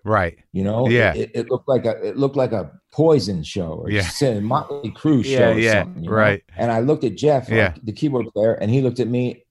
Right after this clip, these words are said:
Speaker 2: and Jeff said, "He's gonna win."
Speaker 1: Yeah.
Speaker 2: We went, "Yeah, we're in
Speaker 1: Oh,
Speaker 2: trouble."
Speaker 1: shit, man. So the
Speaker 2: Yeah.
Speaker 1: crowd went crazy?
Speaker 2: The crowd went crazy.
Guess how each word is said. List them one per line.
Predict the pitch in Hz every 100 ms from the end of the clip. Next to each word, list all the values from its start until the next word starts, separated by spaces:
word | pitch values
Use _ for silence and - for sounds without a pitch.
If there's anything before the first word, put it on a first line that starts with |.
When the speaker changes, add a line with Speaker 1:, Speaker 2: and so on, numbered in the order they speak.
| _
Speaker 2:
and | 101 95
Jeff | 117 107
said, | 104 87 _ _
"He's | _ 175
gonna | 147 107
win." | 107 147 156 82 - _ _ _ -
Speaker 1:
Yeah. | 80 -
Speaker 2:
We | 104
went, | 98 - _ _
"Yeah, | 82 87 98 90 71 90
we're | 113
in |
Speaker 1:
Oh, | 113
Speaker 2:
trouble." | 107 104 90
Speaker 1:
shit, | 80 - - 120 117
man. | 95 92 90 90 -
So | - 180
the | 147
Speaker 2:
Yeah. |
Speaker 1:
crowd | - 170 156
went | 139 131
crazy? | - 151 156 156 156 - _ _ _ _ _ _ 107
Speaker 2:
The | 104
crowd | - 123 117 110 110 _ _ _
went | 90 110 107 90 - _ _
crazy. | _ 85 80 73 69 71